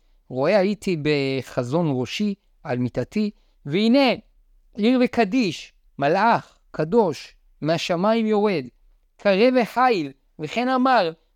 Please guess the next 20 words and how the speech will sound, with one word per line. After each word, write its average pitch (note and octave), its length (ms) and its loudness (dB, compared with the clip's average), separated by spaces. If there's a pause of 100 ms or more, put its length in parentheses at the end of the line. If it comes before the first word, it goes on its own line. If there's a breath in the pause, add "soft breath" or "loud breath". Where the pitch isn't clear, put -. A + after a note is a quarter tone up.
גודו C#4+ 360 2
אילנה, C#4 680 2 (380)
וקציצו B3+ 720 0
ענפוי, B3 540 0 (280)
עתה B3+ 260 2
הוא C4 240 2
עפיה, A#3 540 0 (440)
ובדאו G3+ 580 2
ינבה, G3+ 440 0 (420)
תנוד A#3 580 2
חרתה A#3 760 2 (520)
מן G#3+ 240 0
תחתוי, B3+ 720 0 (320)
וציפריה D#3+ 880 0 (560)
מן E3 220 0
ענפוי." C3+ 680 -4 (1080)
קורא C3+ 360 0
ב-, C3+ 440 -6
בקול, D3 540 2 (540)
בכוח, F3 560 0